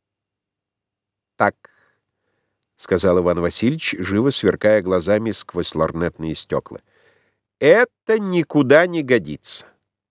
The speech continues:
Я ахнул в душе, и что-то в животе у меня оборвалось. Я не представлял себе, чтобы это можно было сыграть хоть крошечку лучше, чем сыграл Патрикеев.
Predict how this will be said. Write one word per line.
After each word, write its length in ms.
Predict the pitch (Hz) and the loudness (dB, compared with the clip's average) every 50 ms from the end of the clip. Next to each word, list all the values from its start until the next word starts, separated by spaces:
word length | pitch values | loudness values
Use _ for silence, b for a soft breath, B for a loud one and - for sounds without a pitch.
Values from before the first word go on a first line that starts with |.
| _ _ _ _ _ _ _ _ _ _ _ _ _ _ _ _ _ _ _ _ _ _ _ _ _ _ _ _ _ _ _ _ _ | _ _ _ _ _ _ _ _ _ _ _ _ _ _ _ _ _ _ _ _ _ _ _ _ _ _ _ _ _ _ _ _ _
Я 280 | _ - - - - - - _ _ _ | _ -10 -8 -6 -6 -8 -10 _ _ _
ахнул 500 | - 160 165 135 - - - 98 101 92 | 0 0 0 0 -4 -6 -6 -4 -2 -2
в 140 | 87 80 82 | -2 -4 -2
душе, 460 | 85 101 95 - - - 170 175 143 | -2 -2 -2 0 0 0 2 2 4
и 180 | 110 101 95 90 | 4 2 2 0
что-то 340 | - - - 135 - 127 113 | 0 0 0 0 0 0 -2
в 60 | 98 | -2
животе 400 | 95 110 107 98 107 101 - 131 | -2 0 0 0 0 0 0 0
у 100 | 120 113 | 0 0
меня 280 | 107 110 110 110 110 113 | 0 0 0 2 2 2
оборвалось. 640 | 110 123 120 120 123 135 127 117 87 - - - b b b b b b b b b b b | 2 2 2 2 2 0 0 0 -2 -4 -6 -12 b b b b b b b b b b b
Я 280 | - 78 87 92 101 | -8 -2 0 0 0
не 140 | 113 117 127 | 0 0 -2
представлял 720 | - - 135 117 - - - 151 135 143 190 214 190 156 | -2 -2 -2 -2 -2 0 0 0 2 2 2 2 2 2
себе, 300 | - - 143 127 113 104 | 0 -4 -2 0 0 -2
чтобы 340 | 95 - - 117 98 110 123 | -2 -2 -2 -2 2 4 4
это 240 | 143 156 147 - 131 | 4 4 4 0 -2
можно 340 | 123 139 156 131 110 120 113 | -2 0 -2 0 0 0 0
было 240 | 104 135 147 143 | 0 0 0 2
сыграть 480 | 120 - - 104 87 107 - 190 185 - b b b b b b b | 0 0 -2 -2 0 2 2 2 2 0 b b b b b b b
хоть 300 | _ - - 139 - - _ | _ -2 -2 -2 -2 -4 _
крошечку 760 | - - 143 135 147 180 208 196 - - 156 - - - - 135 | -6 -2 0 4 4 4 4 4 0 -4 -6 -8 -8 -4 -2 0
лучше, 500 | 120 101 117 208 240 240 - - 202 165 | 0 2 2 2 2 2 2 0 0 0
чем 220 | - - 147 123 | 0 0 0 0
сыграл 400 | - - 120 101 123 156 180 185 | 0 -2 0 0 0 0 0 0
Патрикеев. 840 | - - 175 - 190 196 190 - - 120 90 67 - - - - | -4 -6 -6 -6 -6 -8 -6 -4 -4 -4 -4 -4 -6 -12 -18 -20